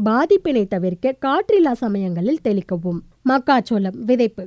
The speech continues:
கனமழை எதிர்பார்க்கப்படுவதால் மக்காச்சோள விதைப்பினை தள்ளி போடவும். பருத்தி விதைப்பு: எதிர்பார்க்கப்படும் மழையினை பயன்படுத்தி பருத்தி விதைப்பிற்கான நிலம் தயாரித்து விதைப்பினை வரும் ஆகஸ்ட் பதினைந்தாம் தேதிக்குள் முடிக்கவும். கரும்பு வளர்ப்பருவம்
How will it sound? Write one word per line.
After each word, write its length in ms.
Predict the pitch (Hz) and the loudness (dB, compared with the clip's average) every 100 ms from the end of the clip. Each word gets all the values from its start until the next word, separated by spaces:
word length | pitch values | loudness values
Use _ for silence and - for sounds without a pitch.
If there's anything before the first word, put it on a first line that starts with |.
| 196 | -4
கனமழை 480 | 247 294 370 403 381 | -2 0 2 2 2
எதிர்பார்க்கப்படுவதால் 1000 | 277 214 226 220 202 202 208 190 180 226 277 | -2 -4 -4 -6 -8 -8 -6 -4 -2 -2 -2
மக்காச்சோள 560 | 220 220 381 381 330 254 | -4 -2 -2 0 0 -2
விதைப்பினை 440 | 202 196 190 196 285 | -2 -6 -4 -4 -2
தள்ளி 260 | 247 214 214 | 0 0 0
போடவும். 480 | 202 180 165 170 170 _ | -2 -4 -4 -6 -8 _
பருத்தி 460 | 302 285 285 - 269 190 - | 2 4 4 0 -2 -4 -2
விதைப்பு: 420 | 247 233 208 180 - - | 0 2 0 -6 -8 -4
எதிர்பார்க்கப்படும் 840 | 277 359 359 294 262 226 247 240 | -2 0 0 -2 -2 -2 0 2
மழையினை 480 | 208 214 262 247 196 | 2 0 0 0 0
பயன்படுத்தி 560 | 175 185 185 175 175 349 427 | -2 -2 -2 -2 -2 -4 -2
பருத்தி 480 | 269 285 415 - 415 | -2 0 0 4 4
விதைப்பிற்கான 760 | 285 247 233 220 196 190 190 190 | 4 0 0 -2 -2 -2 -2 -2
நிலம் 320 | 180 190 349 - | 0 0 -2 -4
தயாரித்து 600 | 208 196 185 175 - 349 277 | -4 -2 -2 -2 -2 -4 -4
விதைப்பினை 560 | 208 269 427 302 247 285 | -4 -2 -2 -2 -2 -2
வரும் 280 | 214 214 208 214 | -2 -2 -2 -4
ஆகஸ்ட் 360 | 262 370 - | -4 -4 -6
பதினைந்தாம் 600 | 247 214 254 254 226 185 | -6 -2 -2 -2 -4 -4
தேதிக்குள் 460 | 185 175 175 277 269 | -4 -6 -2 0 2
முடிக்கவும். 520 | 208 180 185 170 180 - | 0 -2 -4 -4 -4 -2
கரும்பு 440 | 302 302 285 202 190 185 | 2 4 4 2 0 0
வளர்ப்பருவம் 680 | 220 254 240 202 185 285 | 4 4 2 0 0 -2